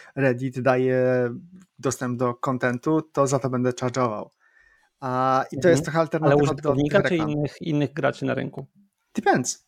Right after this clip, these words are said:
Speaker 1: depends. To,
Speaker 2: Ej.
Speaker 1: to, to trochę zależy, gdzie, g-, dla, dla kogo value jest gdzie, po której stronie. A, e, to, co powiedziałeś o Blue Sky, Blue Sky jest super fajne z wielu różnych powodów. Ja bardzo zachęcam do zapoznania się. Mnie się najbardziej w Blue Sky podobało to, że,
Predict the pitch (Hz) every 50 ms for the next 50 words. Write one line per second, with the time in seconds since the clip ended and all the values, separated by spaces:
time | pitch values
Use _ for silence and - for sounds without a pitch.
0 | _ - 190 214 359 277 151 123 - - - _ _ - 185 - 139 - 214 196
1 | 202 - - 214 202 - 214 - 202 - 208 196 196 185 196 165 156 185 175 175
2 | 175 160 156 165 165 175 170 156 165 170 170 170 165 180 185 - 190 190 190 185
3 | 151 156 170 160 160 156 156 151 139 135 135 135 170 - - 147 - - 156 143
4 | 135 - - 143 131 117 - - - _ _ - - - - - - - - _
5 | - 147 143 143 147 147 151 151 151 156 147 156 151 151 151 196 190 196 185 -
6 | 180 165 180 160 165 147 147 156 151 - - 147 139 - 156 170 165 - 165 160
7 | 156 143 - - 175 - 151 139 - 151 143 139 147 156 170 165 139 135 131 151
8 | 147 147 147 139 139 139 - - 123 117 117 117 147 151 - - 135 127 135 127
9 | 135 139 123 139 135 127 127 120 117 120 123 123 120 131 127 - 123 117 127 117
10 | 117 113 - - 147 175 - - - - - - - 151 160 165 151 156 160 147
11 | 143 151 139 139 127 139 147 139 - - 135 131 - 127 131 123 131 127 123 123
12 | 120 - 143 151 175 180 143 - 135 135 139 143